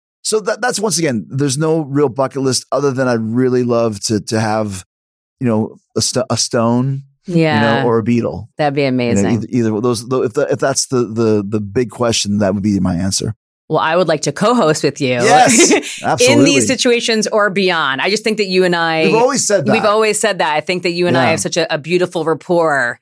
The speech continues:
Speaker 1: I think we had an
Speaker 2: And I
Speaker 1: idea
Speaker 2: think
Speaker 1: for a show at
Speaker 2: Yes.
Speaker 1: some point. Yeah.
Speaker 2: I think we might need to revisit
Speaker 1: I'd be
Speaker 2: that.
Speaker 1: into it for
Speaker 2: Yes.
Speaker 1: sure, for sure.
Speaker 2: Okay, good. You
Speaker 1: Yeah.
Speaker 2: heard it here first.
Speaker 1: Yeah. <laughs>
Speaker 2: All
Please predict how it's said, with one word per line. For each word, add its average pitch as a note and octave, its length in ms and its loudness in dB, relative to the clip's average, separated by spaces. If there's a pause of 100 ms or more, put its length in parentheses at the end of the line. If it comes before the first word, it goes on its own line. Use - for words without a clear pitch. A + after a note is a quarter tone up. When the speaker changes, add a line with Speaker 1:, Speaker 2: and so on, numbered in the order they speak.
Speaker 1:
I - 20 -2
think A#2+ 160 -4
we E3 100 0
had C#3 100 0
an C3 40 0
Speaker 2:
And F3 100 2
I - 40 0
Speaker 1:
idea B2+ 140 4
Speaker 2:
think B2 80 0
Speaker 1:
for A#2+ 180 0
a A2 40 0
show B2+ 320 0
at G3+ 60 -2
Speaker 2:
Yes. F#3 340 0
Speaker 1:
some G#2 100 2
point. - 120 -2
Yeah. A2+ 120 0
Speaker 2:
I A2+ 80 0
think F#3+ 140 -2
we G3 100 0
might F3+ 140 0
need E3 120 -2
to E3 100 -4
revisit D3+ 440 0
Speaker 1:
I'd D3+ 60 0
be - 60 -2
Speaker 2:
that. F3 120 0
Speaker 1:
into C#3 260 -2
it A2+ 80 0
for F3 100 -8
Speaker 2:
Yes. F#3+ 120 2
Speaker 1:
sure, A2 220 0
for G#2+ 160 -4
sure. A2+ 240 0
Speaker 2:
Okay, D#3+ 240 -2
good. A#2+ 200 -2
You A#2 60 2
Speaker 1:
Yeah. - 60 4
Speaker 2:
heard D3+ 120 0
it C#3 60 -4
here C#3 120 -2
first. - 320 -4
Speaker 1:
Yeah. B2+ 220 -2
<laughs> - 40 -4
Speaker 2:
All C#3+ 380 0